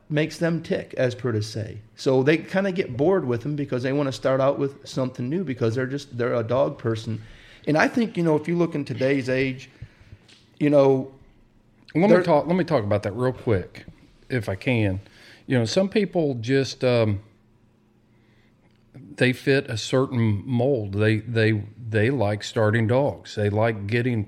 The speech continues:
Speaker 2: to that, that stage where they think that they can compete, but they have no desire to go do that. Or they may start 'em out on their competition,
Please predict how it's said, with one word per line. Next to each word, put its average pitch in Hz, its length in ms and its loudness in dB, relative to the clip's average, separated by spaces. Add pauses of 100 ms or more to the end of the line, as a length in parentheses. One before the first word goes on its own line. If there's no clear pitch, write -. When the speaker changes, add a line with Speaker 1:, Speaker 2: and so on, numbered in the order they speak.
Speaker 2:
to 110 200 0
that, 107 460 0
that 104 260 0
stage 123 380 -2
where 110 200 4
they 104 160 2
think 117 360 -2
that 107 180 -4
they 107 160 2
can 101 380 -2 (560)
compete, 123 560 0 (540)
but 110 180 0
they 110 140 4
have 120 240 2
no 123 180 4
desire 113 520 2
to 104 140 -8
go 107 280 2
do 117 200 2
that. 101 220 0
Or 131 140 0
they 127 140 4
may 139 340 4
start 131 360 2
'em 120 120 0
out 123 180 2
on 131 100 2
their 127 120 0
competition, 127 600 -2